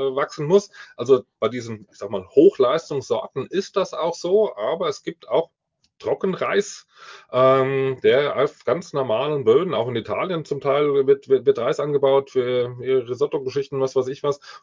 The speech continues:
Und das sind eben zum Teil auch Reissorten, die, äh, ganz normal ohne im Wasser zu stehen wachsen, mit deutlich geringeren Erträgen. Das, das muss man wohl sagen, aber, ähm, das, solche Sachen spielen in, in dem Fall ja keine Rolle.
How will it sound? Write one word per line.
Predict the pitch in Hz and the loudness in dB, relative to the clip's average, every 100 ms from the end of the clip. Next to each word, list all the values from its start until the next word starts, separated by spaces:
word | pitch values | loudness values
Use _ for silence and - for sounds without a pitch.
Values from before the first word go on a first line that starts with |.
| - | -4
Und | |
das | 113 110 | -4 -2
sind | 131 | -4
eben | - 147 156 | -2 -4 -4
zum | 143 123 | -6 -2
Teil | 92 135 | 0 0
auch | 107 - | 0 -2
Reissorten, | 87 - - 107 143 180 170 | -2 -2 0 0 0 -2 -8
die, | 131 135 165 | -8 -8 -6
äh, | - 117 123 | -4 -2 -2
ganz | 123 143 - | -2 -8 -8
normal | 131 104 123 135 131 _ _ _ _ _ - | -4 -2 0 -2 -4 _ _ _ _ _ 0
ohne | 147 160 | 2 2
im | 123 | 2
Wasser | 127 127 | 2 0
zu | - | -2
stehen | 147 160 160 | -4 -4 -2
wachsen, | 156 - 190 175 - - - | -4 -4 -8 -8 -14 -18 0
mit | 127 - | 2 8
deutlich | 127 175 185 | 6 6 0
geringeren | - 151 160 151 139 | 4 4 4 2 0
Erträgen. | 107 104 113 196 208 175 | -2 2 2 2 -2 -2
Das, | 156 - | -2 -2
das | 147 143 | -4 -2
muss | 160 160 | -4 -4
man | 156 | -2
wohl | 151 | 0
sagen, | 147 147 165 | 2 2 2
aber, | 131 135 143 139 | 6 8 10 8
ähm, | 135 135 139 143 - - - | 8 4 0 -6 -10 -20 -6
das, | 117 - | -6 -6
solche | 113 107 120 131 127 | -12 -6 -4 -2 2
Sachen | 127 131 | 2 2
spielen | - 139 135 | -2 -4 -2
in, | 127 120 113 | -4 -6 -10
in | 117 | -4
dem | 127 135 | -4 0
Fall | 135 | 2
ja | 117 | 2
keine | 123 127 | 2 2
Rolle. | 110 143 185 | 4 4 2